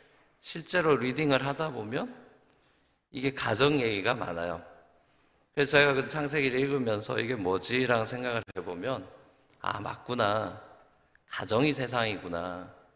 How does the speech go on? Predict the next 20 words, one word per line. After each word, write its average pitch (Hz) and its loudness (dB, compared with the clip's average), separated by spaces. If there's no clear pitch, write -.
세상이 160 0
가정이고 120 -2
가정이 143 2
소우주구나.' 135 2
이런 143 2
생각을 120 -4
하게 98 -8
됐습니다. - -14
가정 143 4
안에 180 10
모든 160 4
게 147 8
다 - 2
들어있어요. 104 -2
세상 156 0
만사가 123 4
가정 113 -2
안에 107 2
다 - -10
있습니다. 87 -10